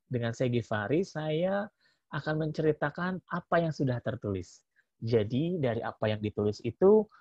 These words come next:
saya akan ceritakan satu persatu dan bagaimana saya bisa menyambungkannya untuk keuntungan perusahaan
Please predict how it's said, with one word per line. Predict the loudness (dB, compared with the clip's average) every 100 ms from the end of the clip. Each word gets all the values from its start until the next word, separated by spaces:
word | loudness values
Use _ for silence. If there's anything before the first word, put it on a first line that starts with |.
| _ _
saya | -2 0
akan | 0 0
ceritakan | 0 0 -2 -2
satu | -2 -2
persatu | -4 -2 -4 2 4 6
dan | 4 2
bagaimana | 0 0 -2 -2 -4 -2
saya | 0
bisa | 0 -2 -2
menyambungkannya | -4 -4 -4 -2 -2 -2 -2 -2 0 -2 0
untuk | -4 -2 -4 -2
keuntungan | 0 0 0 -2 -2
perusahaan | -2 -2 -2 -4 -4